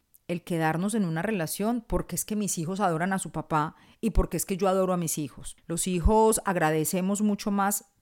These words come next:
y siempre lo digo, una muy buena separación que una pésima relación. Eh, usted sigue diciendo aquí, alguien me aconsejó a que me cure, como lo hice antes, y que siga pa'lante con el hombre, en resumidas cuentas.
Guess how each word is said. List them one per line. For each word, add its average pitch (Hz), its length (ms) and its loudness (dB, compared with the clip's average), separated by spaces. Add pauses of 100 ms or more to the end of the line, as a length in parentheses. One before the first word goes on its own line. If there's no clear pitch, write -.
(120)
y 160 120 -8
siempre 170 340 -4
lo 185 120 0
digo, 202 360 -2
una 170 260 -4
muy 208 280 4
buena 208 340 0
separación 208 760 -4 (120)
que 190 80 2
una 170 240 0
pésima 175 360 0
relación. 139 640 -8 (340)
Eh, 196 340 2
usted 190 240 -2
sigue 220 320 2
diciendo 190 640 2
aquí, 220 640 2
alguien 214 500 4
me 214 80 4
aconsejó 202 960 2 (560)
a 202 260 4
que 185 120 0
me 180 140 0
cure, 190 540 4 (360)
como 190 220 0
lo 180 140 4
hice 180 220 0
antes, 202 500 0
y 156 60 -10
que 165 160 -8
siga 175 240 -2
pa'lante 175 400 0
con 190 140 -4
el 165 100 -2
hombre, 143 300 -4
en - 100 -10
resumidas 147 480 -8
cuentas. - 460 -8